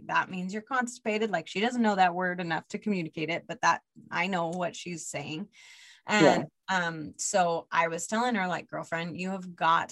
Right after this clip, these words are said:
Speaker 1: to drink your poop juice." And I have learned she's very much, uh, fear doesn't work on her.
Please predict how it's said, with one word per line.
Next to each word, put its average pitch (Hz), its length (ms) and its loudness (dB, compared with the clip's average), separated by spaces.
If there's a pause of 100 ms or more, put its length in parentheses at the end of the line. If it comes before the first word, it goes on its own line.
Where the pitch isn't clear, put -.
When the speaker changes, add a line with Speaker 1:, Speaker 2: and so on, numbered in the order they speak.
(120)
Speaker 1:
to 254 140 -4
drink 165 540 -6
your 190 120 -6
poop 311 240 -2
juice." - 500 -8 (360)
And 180 400 2 (320)
I 175 160 0
have 170 200 -2
learned 175 680 0
she's 190 380 -6 (120)
very 175 460 -2
much, - 420 -10 (100)
uh, 151 340 0 (500)
fear 214 360 -4
doesn't 226 260 0
work 160 240 -6
on - 120 -4
her. - 300 -16